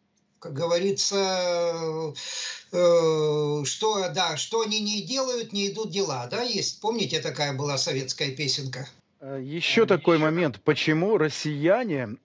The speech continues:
Speaker 2: э, российская пропаганда, я оговорюсь, да, э, запускают вот эту вот историю про «friendly fire», что, мол, свои, э, могли сбить.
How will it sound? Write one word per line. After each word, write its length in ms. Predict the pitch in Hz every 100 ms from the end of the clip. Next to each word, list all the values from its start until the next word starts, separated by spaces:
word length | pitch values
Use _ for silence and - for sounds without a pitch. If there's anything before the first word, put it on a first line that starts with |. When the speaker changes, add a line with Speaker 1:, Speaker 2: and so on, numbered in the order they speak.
| -
Speaker 2:
э, 500 | 131 131 131 131 131
российская 560 | 156 170 202 160 156 151
пропаганда, 680 | 160 165 170 160 127 107 107
я 300 | 107 101 104
оговорюсь, 600 | 113 123 120 127 220 226 -
да, 220 | 175 196 - - -
э, 240 | 123 127
запускают 640 | 123 113 - 135 - 226 185
вот 160 | 151 147
эту 200 | 180 160
вот 160 | 156
историю 420 | 151 - 240 190 143
про 160 | 156
«friendly 480 | 139 185 190 156 160 -
fire», 300 | 185 156 120
что, 200 | - 135
мол, 200 | 147 139
свои, 500 | - 139 156 196 156 - - _ 127
э, 300 | 135 131 127
могли 440 | 151 147 170 160
сбить. 600 | 127 127 143 175 123